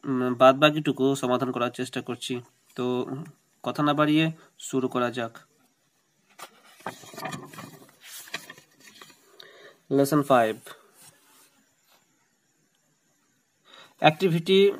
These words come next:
চোদ্দ। Make sentence in present continuous tense using the following verbs. One is done for you। অর্থাৎ এই যে ভার্বগুলো দেওয়া আছে, এই ভার্বগুলো দিয়ে প্রেজেন্ট কন্টিনিউয়াস টেন্সে একটা করে বাক্য গঠন করতে হবে। যেমন ওয়াক, স্পিক,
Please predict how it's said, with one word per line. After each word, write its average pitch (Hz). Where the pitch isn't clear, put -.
চোদ্দ। 135
Make 190
sentence 190
in 156
present 160
continuous 160
tense 175
using 143
the 151
following 135
verbs. 120
One 135
is 135
done 123
for 123
you। 120
অর্থাৎ 160
এই 160
যে 165
ভার্বগুলো 139
দেওয়া 139
আছে, 139
এই 131
ভার্বগুলো 135
দিয়ে 135
প্রেজেন্ট 135
কন্টিনিউয়াস 139
টেন্সে 156
একটা -
করে 147
বাক্য 123
গঠন 123
করতে 120
হবে। 117
যেমন 127
ওয়াক, 131
স্পিক, 135